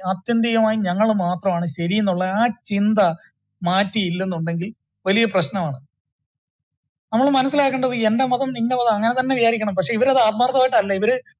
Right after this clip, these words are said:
ഈ മണ്ണിപ്പൊടിയുടെ, ഈ എന്തോ കണ്ണിപ്പൊടി വിടാൻ വേണ്ടി ഇങ്ങനെ വന്ന് പറയുന്നതാണത്. അന്നേരം എനിക്കതാണ് പറയാനുള്ളത്. മുസ്ലിം സമൂഹം,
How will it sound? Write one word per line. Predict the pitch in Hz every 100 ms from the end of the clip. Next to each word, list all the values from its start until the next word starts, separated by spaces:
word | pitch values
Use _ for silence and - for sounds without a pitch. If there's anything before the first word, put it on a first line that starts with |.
| _ 208
ഈ | 220 185 196
മണ്ണിപ്പൊടിയുടെ, | 196 202 247 247 254 254
ഈ | 233 208 214
എന്തോ | 220 175
കണ്ണിപ്പൊടി | 185 226 233 254
വിടാൻ | 247 240 233
വേണ്ടി | 233 226
ഇങ്ങനെ | 226 226
വന്ന് | 214
പറയുന്നതാണത്. | 202 202 202 196 147 131
അന്നേരം | - _ _ _ _ _ _ _ _ _ _ _ _ _ _ 208 214
എനിക്കതാണ് | 196 254 269 285
പറയാനുള്ളത്. | 262 247 247 214 220 226
മുസ്ലിം | 170 262
സമൂഹം, | 277 247 247 247 247